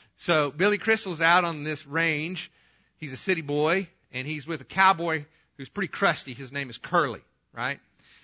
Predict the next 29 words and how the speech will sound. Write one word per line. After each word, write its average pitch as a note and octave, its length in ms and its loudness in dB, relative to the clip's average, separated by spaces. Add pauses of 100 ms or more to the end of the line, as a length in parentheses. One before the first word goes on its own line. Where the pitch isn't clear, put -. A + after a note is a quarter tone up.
(220)
And C3 300 -6 (680)
Billy F3+ 240 0
Crystal's D#3+ 480 -8 (600)
character E3 340 0
is C3+ 120 -8
named C#3+ 220 -4
Mitch C#3 360 -6
in B2 80 -12
this C3 160 -14
movie. A#2 280 -8
So B2+ 300 -6
they're D#3 160 -2
riding D3+ 340 2
along, D3 440 -2
and, A#2+ 160 -8 (500)
and A#2+ 160 -14
Curly, E3 520 0
uh, B2 220 0 (460)
turns E3 300 -4
to, B2+ 200 -6 (140)
to C#3 80 -8
Billy, C#3+ 440 0 (760)
or A2+ 280 -10
to C#3 60 -12
Mitch, C#3+ 520 -8
and C3 80 -10
he B2+ 100 -10
says, C3+ 420 -6 (320)
"Mitch, D#3+ 460 -6